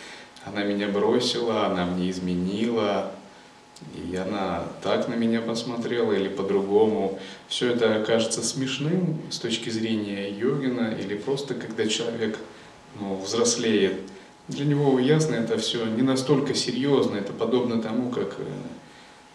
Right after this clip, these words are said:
в детском саду или в школе для вас были важны какие-то вопросы, но вы выросли, это перестало быть для вас важным. Но в этот период,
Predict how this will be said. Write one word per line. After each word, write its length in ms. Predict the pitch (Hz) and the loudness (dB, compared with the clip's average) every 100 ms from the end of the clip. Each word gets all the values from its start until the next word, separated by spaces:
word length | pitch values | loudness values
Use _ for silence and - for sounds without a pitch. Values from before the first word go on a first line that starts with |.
| 98 | -16
в 60 | 101 | -2
детском 480 | 120 135 - 131 | 2 2 2 0
саду 340 | - 123 123 123 | 0 -2 2 4
или 160 | 110 | 4
в 60 | 107 | 0
школе 560 | - - 127 131 127 110 | -2 2 4 6 6 4
для 240 | 110 110 | 2 0
вас 260 | 107 107 - | 2 2 0
были 400 | - 104 101 98 | -2 -2 -2 -2
важны 440 | 104 139 143 131 | 2 2 4 2
какие-то 440 | 127 117 127 123 | 0 -2 0 0
вопросы, 540 | 117 117 117 117 113 - | 2 0 2 2 0 -2
но 160 | 101 98 | -4 -4
вы 140 | 98 | -4
выросли, 540 | 98 117 139 131 - 110 | -4 0 2 2 -2 -4
это 160 | - | -4
перестало 600 | - 113 113 - 110 95 | -4 -2 -2 -2 -2 0
быть 140 | 98 90 | -2 -2
для 160 | 98 | 0
вас 240 | 90 85 - | 0 0 0
важным. 400 | 92 87 87 - - - - - - - - - | -2 -2 -4 -10 -14 -20 -20 -20 -20 -20 -20 -12
Но 300 | 120 120 120 | -2 2 4
в 40 | 117 | 6
этот 300 | 156 156 - | 6 4 2
период, 540 | 127 131 147 127 - | 2 4 6 4 2